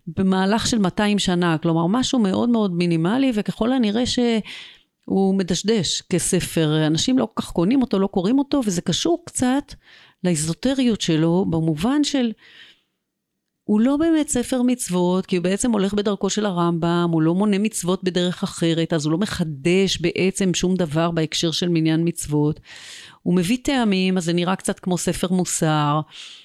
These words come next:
אמ, הוא, הוא שולח כזה מין, יש בו, אמ, איזה מין... אה,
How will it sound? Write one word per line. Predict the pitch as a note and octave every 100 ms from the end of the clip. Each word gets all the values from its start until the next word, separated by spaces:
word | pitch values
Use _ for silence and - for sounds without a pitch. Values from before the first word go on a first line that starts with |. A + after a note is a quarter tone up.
| _ -
אמ, | D#3+ D#3 D#3 D3+ D#3 D#3 D#3+ - _
הוא, | - E3 D#3+ D#3+ D#3+
הוא | -
שולח | - G#3+ A3+ C#4+ C4+ -
כזה | A3 G3+
מין, | G3+ G3 G3
יש | A#3 -
בו, | F#3+ A3+ A3 G#3+ - -
אמ, | - E3+ E3 D#3+ E3 D#3+ - -
איזה | - D3+ D3+ D#3+ D#3 D#3 D#3 D#3 D3+
מין... | F3 G#3 F#3+ F3+ _ _ _ _ _ _ _ - _ _ _ -
אה, | E3 D#3 D#3 D3+ D3